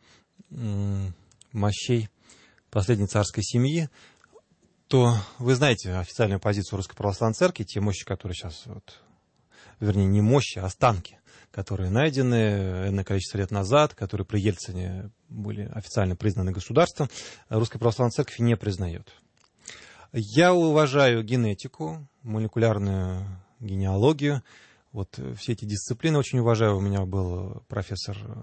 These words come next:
Клёсов из Гарварда, который этой темой занимается.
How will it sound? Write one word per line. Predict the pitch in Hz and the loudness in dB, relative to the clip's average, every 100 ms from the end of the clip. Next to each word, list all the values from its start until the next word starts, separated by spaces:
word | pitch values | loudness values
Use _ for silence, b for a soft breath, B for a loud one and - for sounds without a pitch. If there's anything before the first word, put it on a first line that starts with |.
| - - | -16 -2
Клёсов | 117 143 165 147 127 - | 4 4 4 0 -6 -10
из | 117 120 - 113 104 | -12 -12 -8 -6 0
Гарварда, | 123 120 110 110 110 101 B B B | 4 4 2 2 0 -2 B B B
который | 110 113 | -4 -2
этой | 110 110 | 0 -2
темой | 120 113 | 0 0
занимается. | 104 110 107 110 101 - 98 | 0 0 2 2 0 -2 -6